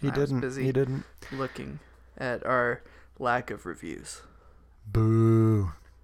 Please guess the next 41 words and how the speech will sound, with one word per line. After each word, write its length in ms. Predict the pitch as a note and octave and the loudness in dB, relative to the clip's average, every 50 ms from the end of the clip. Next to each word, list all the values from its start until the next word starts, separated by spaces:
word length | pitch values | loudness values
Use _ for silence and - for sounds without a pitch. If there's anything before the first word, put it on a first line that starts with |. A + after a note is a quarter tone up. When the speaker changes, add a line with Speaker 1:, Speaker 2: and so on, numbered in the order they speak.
| - - B2+ | -8 2 8
Speaker 1:
All 80 | B2 | 10
right. 320 | B2 C3 C#3+ D3 C#3 C#3 - - - - - | 10 12 12 10 8 8 4 -2 -12 0 4
Uh, 280 | C#3 C3 B2 A#2 B2 - | 6 8 8 8 8 6
email 840 | - D3 D3+ D#3 D#3 D#3+ D#3 D3+ D3 C#3 B2+ A#2+ A2 G#2 G2 G#2 - - | 6 6 6 6 8 10 10 10 10 10 10 10 8 6 6 2 -2 0
us 760 | A#2 A2 G#2+ G#2+ G#2+ B2+ D3 - - - - - - - - - - - - - - - - - - | 2 2 4 4 4 2 2 0 0 0 0 -2 -4 -6 -10 -16 -20 -20 -20 -20 -20 -20 -20 -8 -6
if 220 | C3+ A#2+ - - | -6 -6 -2 0
you 80 | A2+ A2+ | 4 4
would 140 | A2 G#2 G#2+ | 4 4 4
like. 340 | G#2+ G#2+ G#2+ A#2 A#2 - | 4 6 6 4 4 4
My 120 | A#2+ A#2 A2 | 2 4 4
email 360 | A#2+ A#2+ A2 G#2 G#2+ G2+ G2+ | 4 4 2 2 4 2 2
is 100 | G2+ G2+ | 2 2
Sean, 560 | - - - - E3+ F3 E3 D#3+ E3 E3 D#3+ - - | 0 -2 0 0 2 4 4 4 4 2 0 -4 -6
S 380 | - F#3 F#3+ E3+ - - - - - - - | -4 -4 -2 -2 -2 -4 -4 -6 -8 -10 -8
E 320 | F3 F3+ F3+ D#3+ D3+ - - - | -4 -4 -2 -2 -2 -4 -2 0
A 320 | E3 E3 D#3+ D#3 - - - _ | 0 2 2 0 -2 -4 -8 _
N, 460 | - F3+ F3+ E3+ D3+ D3+ D#3+ D#3+ D#3+ D#3 - - - - _ - _ - - B2+ | 0 2 2 4 4 2 2 0 -2 -4 -8 -14 -20 -20 _ -20 _ -20 -12 2
dot 460 | - D3 D3+ D#3 D#3+ - - - - - - - - - - - C#3 | 6 8 8 8 6 4 0 -6 -12 -14 -14 -18 -20 -20 -20 -6 0
W 540 | C#3+ C#3+ C#3 C#3 D3+ D3 C#3 C#3+ D3 D3+ D#3 | 0 2 2 2 2 2 4 4 4 4 2
O 280 | - D#3 D3+ D3+ D#3 D3+ | 2 2 4 4 4 2
T 360 | - - - D#3 D#3+ D#3+ - | -2 -4 -2 0 0 0 2
M 200 | D#3 D3 C3+ - | 2 0 0 0
S 420 | - D#3 D#3+ F3 D#3+ - - - - | 0 0 0 0 0 -2 -4 -6 -4
at 260 | - A2+ G#2+ G2+ - - | -4 -4 -4 -4 -4 -6
gmail 460 | G#2 F#2+ F#2+ G#2+ A2+ A2 A2+ A2+ A2 | -6 -4 -2 0 0 2 2 2 2
dot 200 | A2 A2 G#2+ - | 0 -2 -4 -6
com. 420 | - A2+ A#2+ A#2+ B2+ C3 C#3+ C#3+ C#3+ | -8 -8 -6 -6 -6 -6 -6 -2 2
Speaker 2:
And 160 | F#3 F3 D#3 C#3 | 4 6 6 6
once 220 | C3 B2+ A#2 - | 6 4 4 0
again, 400 | F#2 - - G2+ A2+ A2+ A#2+ C#3+ | -6 -8 -6 -4 -4 -4 -4 -4
you 100 | C3+ - | -6 -8
can 120 | - G#2+ | -8 -8
reach 260 | F2+ G#2+ A#2 - - - | -8 -8 -8 -10 -8 -6
me 80 | G#2 | -6
at 160 | F#2+ D2+ - | -6 -4 0
Brian, 340 | F#2+ C3 C3+ C3+ C#3+ D3 C#3+ C#3 | 2 4 4 4 4 2 0 -2
that's 180 | A2 - - | -6 -8 -8
B 160 | - - A2+ | -6 -2 0
R 120 | A2+ A#2+ C3+ | 2 2 4
Y 200 | C3+ D3+ D#3+ E3 | 6 8 8 8
A 260 | D3+ D2+ F#2 A2+ C3 | 6 4 2 0 0